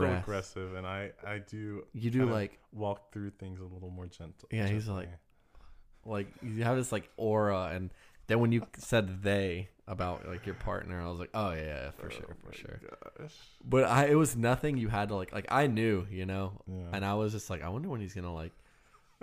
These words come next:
Speaker 1: uh,
Speaker 2: <laughs>
Speaker 1: what
Speaker 2: You're like,
Speaker 1: is?"
Speaker 2: "You're not hiding it from anyone."
Speaker 1: <laughs> Yeah.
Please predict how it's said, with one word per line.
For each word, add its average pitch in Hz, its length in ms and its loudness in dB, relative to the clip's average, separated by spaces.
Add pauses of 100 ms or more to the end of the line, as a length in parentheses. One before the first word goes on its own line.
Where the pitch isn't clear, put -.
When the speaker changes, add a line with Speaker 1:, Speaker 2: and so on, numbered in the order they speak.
(160)
Speaker 1:
uh, 87 400 -2 (300)
Speaker 2:
<laughs> - 1000 -20
Speaker 1:
what 101 160 -4
Speaker 2:
You're 139 120 2
like, 104 100 2
Speaker 1:
is?" 127 100 -8
Speaker 2:
"You're 170 80 0
not 185 240 2
hiding 156 320 0
it 139 140 -2
from 113 200 0
anyone." 123 520 2
Speaker 1:
<laughs> - 80 0
Yeah. 196 440 6